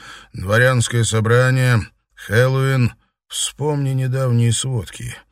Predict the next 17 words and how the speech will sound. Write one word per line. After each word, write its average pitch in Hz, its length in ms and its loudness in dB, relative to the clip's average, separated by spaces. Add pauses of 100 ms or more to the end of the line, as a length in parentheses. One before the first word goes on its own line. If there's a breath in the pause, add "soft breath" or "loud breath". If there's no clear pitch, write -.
(360 loud breath)
В 87 180 -8
ночь 113 300 0
на 98 160 -4
Хэллоуин 92 680 -4
в 87 60 -10
одном 104 380 -2
закрытом 104 600 -4
клубе 107 460 -4
за 95 260 -2
городом 123 460 -2
прогремел 110 720 0
взрыв. 92 680 -6 (440 loud breath)
Клуб 110 420 -2
принадлежит 135 800 -2
местному 117 560 -4
дворянскому 98 720 -6
собранию. - 640 -8